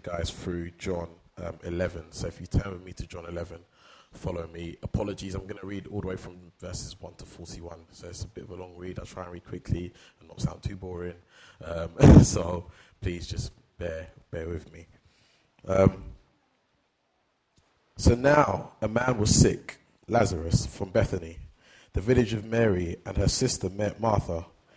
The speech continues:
Mary was one who anointed the Lord with fragrant oil and wiped his feet with her hair.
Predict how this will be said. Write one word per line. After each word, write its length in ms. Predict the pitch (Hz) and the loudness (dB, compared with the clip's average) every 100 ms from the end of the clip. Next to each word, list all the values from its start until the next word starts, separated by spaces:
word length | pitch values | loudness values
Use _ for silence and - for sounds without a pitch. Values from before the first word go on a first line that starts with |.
| _ _ | _ _
Mary 260 | 104 123 127 | 2 6 6
was 200 | 107 95 | 4 2
one 180 | 107 104 | -2 0
who 160 | 107 | 0
anointed 400 | 101 120 123 - | 0 0 4 2
the 80 | - | 2
Lord 260 | 85 87 85 | -6 -6 -6
with 100 | 87 | -6
fragrant 460 | - 104 - 95 | -2 -2 -4 -6
oil 380 | 101 95 85 92 - | -2 -2 -4 -8 -10
and 140 | 90 | -2
wiped 260 | 101 104 - | 0 0 -2
his 140 | 95 | -2
feet 300 | - 113 95 | 0 0 0
with 160 | 90 92 | -4 -2
her 160 | 92 | -2
hair. 340 | 90 101 85 | 0 0 -2